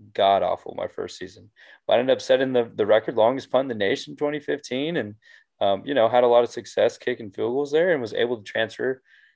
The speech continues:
to a Division one school and, and got to play some cool teams. And then it led me to where I'm at here. So I a hundred percent agree with you that you have to be realistic, and it's so important from that, from that aspect.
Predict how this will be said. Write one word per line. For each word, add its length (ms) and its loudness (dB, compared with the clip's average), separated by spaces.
to 120 0
a 20 2
Division 380 -4
one 180 0
school 480 -2
and, 220 -4
and 280 -8
got 220 4
to 160 -20
play 220 2
some 240 -14
cool 180 -8
teams. 320 -10
And 80 -8
then 100 -4
it 120 -6
led 180 0
me 120 -8
to 100 -18
where 160 -2
I'm 120 -4
at 200 0
here. 340 -4
So 480 2
I 100 6
a 100 6
hundred 200 -6
percent 280 -6
agree 220 -4
with 200 -8
you 120 -14
that 100 -12
you 160 -8
have 180 -2
to 100 -20
be 80 -12
realistic, 540 -8
and 80 -8
it's 140 -12
so 140 -4
important 520 -8
from 120 -18
that, 400 -12
from 180 -10
that 200 2
aspect. 580 -6